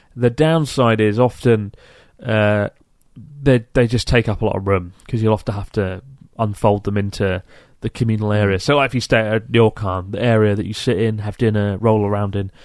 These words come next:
is also the place where you'll unfold the futon and, and sleep at night. So, space, that's an issue. Uh, Chris, hello, Cristobal, Chris, and Pedro P. My name's Val,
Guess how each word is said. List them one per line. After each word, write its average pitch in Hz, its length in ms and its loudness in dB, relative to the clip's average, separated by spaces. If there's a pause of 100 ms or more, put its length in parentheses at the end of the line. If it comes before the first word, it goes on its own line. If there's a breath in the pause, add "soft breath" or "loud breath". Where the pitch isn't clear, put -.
(280 soft breath)
is 123 160 2
also 120 240 2
the 107 80 0
place 101 400 -2
where 107 160 0
you'll 104 180 -2
unfold 104 600 0
the 98 80 -10
futon 95 500 -4
and, 92 180 -18
and 101 180 -16
sleep 98 320 -6
at - 80 -4
night. 92 240 -12
So, 95 240 -12 (360 loud breath)
space, - 500 -2
that's 131 220 -4
an 120 60 0
issue. 107 300 -4 (320 loud breath)
Uh, 147 280 4 (140)
Chris, - 500 -2
hello, 156 300 4 (200)
Cristobal, 143 560 2
Chris, - 420 -2
and 120 300 -6
Pedro 123 380 -2
P. 104 380 -8
My 127 160 -2
name's 113 200 -6
Val, 107 360 0